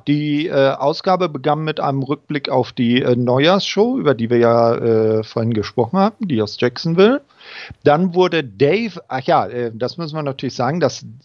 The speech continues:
die Dynamite, äh, Ausgabe stand unter dem Motto der Memphis Legends.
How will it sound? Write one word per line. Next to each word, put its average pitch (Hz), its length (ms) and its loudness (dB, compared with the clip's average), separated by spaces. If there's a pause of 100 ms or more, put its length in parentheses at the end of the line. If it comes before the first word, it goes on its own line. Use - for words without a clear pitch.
(120)
die 120 180 -2
Dynamite, 156 880 0
äh, 135 460 2
Ausgabe 131 560 2
stand - 420 -4
unter 127 220 0
dem 123 180 0
Motto 131 340 0
der 120 360 4
Memphis 131 1160 -6
Legends. 196 1000 -4